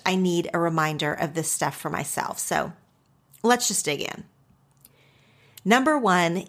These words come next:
in the ten ways to feel better, movement in your own body. Please do not turn this episode off. I'm not about to tell you to go take a jog.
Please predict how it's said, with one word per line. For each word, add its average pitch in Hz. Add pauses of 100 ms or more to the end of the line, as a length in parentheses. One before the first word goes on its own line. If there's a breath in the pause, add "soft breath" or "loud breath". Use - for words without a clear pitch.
in 170 (320 loud breath)
the 175
ten 180
ways 160
to 185
feel 151
better, - (920 soft breath)
movement 233 (100)
in 175
your 170
own 151 (600)
body. - (1200)
Please 247
do 180
not 165
turn 165
this 160
episode 170
off. 165
I'm 208
not 196
about 185
to -
tell 160
you 151
to 147
go 156
take 147
a 151
jog. 139